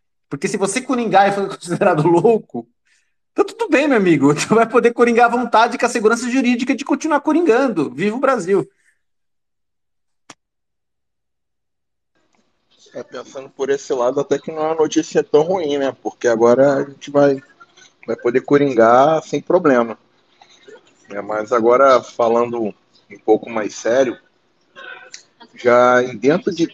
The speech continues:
Speaker 2: três meses, né, o Painho mal entrou, sabe? Eu tenho visto algumas notícias, assim, que quando você pega, assim, pô, peraí, mas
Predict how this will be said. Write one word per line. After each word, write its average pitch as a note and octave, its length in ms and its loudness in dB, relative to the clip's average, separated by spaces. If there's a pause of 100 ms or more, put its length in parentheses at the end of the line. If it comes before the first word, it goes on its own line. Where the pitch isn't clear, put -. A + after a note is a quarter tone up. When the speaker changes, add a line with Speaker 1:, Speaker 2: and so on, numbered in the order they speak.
(120)
Speaker 2:
três F3 320 4
meses, C3+ 460 2
né, A2 140 -4
o G#2 80 -6
Painho B2+ 420 0
mal C3+ 240 0
entrou, C3+ 540 -2 (840)
sabe? A#2 520 -2
Eu A#2+ 120 -2
tenho D#3 220 -10
visto E3+ 160 -2
algumas E3 260 4
notícias, E3+ 600 0
assim, D#3 260 -2
que B2 140 -18
quando C#3 180 0
você - 260 0
pega, C3+ 680 4 (340)
assim, - 220 -8
pô, C3+ 180 -2
peraí, E3 420 2
mas A#2 300 -10